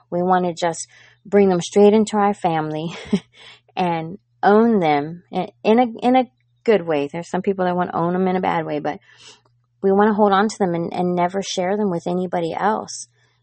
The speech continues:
because they've done so many great things for us.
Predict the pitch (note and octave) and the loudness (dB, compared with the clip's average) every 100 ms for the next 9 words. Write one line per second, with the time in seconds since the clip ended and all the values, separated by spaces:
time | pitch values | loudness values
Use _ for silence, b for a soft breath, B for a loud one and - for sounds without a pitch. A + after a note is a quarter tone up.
0 | - G3 - - E3 D3+ - - _ _ | -4 -4 -4 -8 -6 -6 -10 -16 _ _
1 | _ _ _ _ _ F3+ F3 F#3 F3 E3+ | _ _ _ _ _ 0 2 0 -4 -2
2 | F#3 F3+ E3+ D#3+ D#3+ - A3+ A3+ - E3 | -2 0 -4 -4 -6 -2 -2 -2 -6 -12
3 | - - - | -12 -14 -20